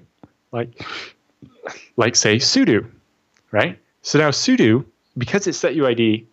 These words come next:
when you run it, it's always run as root. Um, and then sudo contains in it the logic that decides whether it wants to let you do stuff as root or not, right?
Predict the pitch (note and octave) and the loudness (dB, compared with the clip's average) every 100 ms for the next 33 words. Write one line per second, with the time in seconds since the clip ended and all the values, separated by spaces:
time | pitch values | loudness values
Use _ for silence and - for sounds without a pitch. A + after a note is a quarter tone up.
0 | _ - C3+ C#3 A#2+ F3 C#3 A2 B2+ B2 | _ -4 0 2 2 2 0 0 -2 0
1 | D3+ D3 B2+ B2 G#2+ G2 C3 G#2 - - | 0 0 0 0 0 -2 -2 -4 -8 -20
2 | _ _ _ _ _ _ _ _ _ A#2 | _ _ _ _ _ _ _ _ _ -2
3 | G#2 G#2 G#2 _ _ _ - B2 C3 B2 | 0 0 -4 _ _ _ -4 -2 0 -2
4 | A2+ G#2+ _ - - G3 D3 C3+ - B2+ | -8 -20 _ -10 -2 0 0 -2 -2 0
5 | C3 A2+ C#3+ B2+ - G3 C#3 B2+ B2 B2 | 0 -2 -2 -2 0 -2 0 0 0 -2
6 | A#2 B2+ A#2+ A#2+ - C3 B2+ A#2 A#2+ A#2+ | -2 -4 -4 -6 -2 0 0 0 0 0
7 | A#2 A2+ G#2 A#2+ A2 A2 A#2 A2+ G#2+ G#2 | 0 -2 0 -2 0 0 0 0 -2 -2
8 | G2+ F#2+ G2+ C3 F#2 - G2+ A#2+ | 0 0 0 0 -2 -4 -4 -4